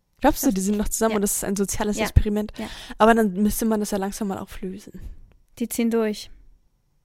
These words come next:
Speaker 1: Aber wie lange denn noch?
Speaker 2: Einen Monat insgesamt.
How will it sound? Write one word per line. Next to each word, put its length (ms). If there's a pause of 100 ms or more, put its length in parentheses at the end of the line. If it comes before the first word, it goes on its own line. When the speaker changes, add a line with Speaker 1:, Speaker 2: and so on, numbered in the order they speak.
(240)
Speaker 1:
Aber 220
wie 100
lange 320
denn 180
noch? 360 (260)
Speaker 2:
Einen 120
Monat 360
insgesamt. 640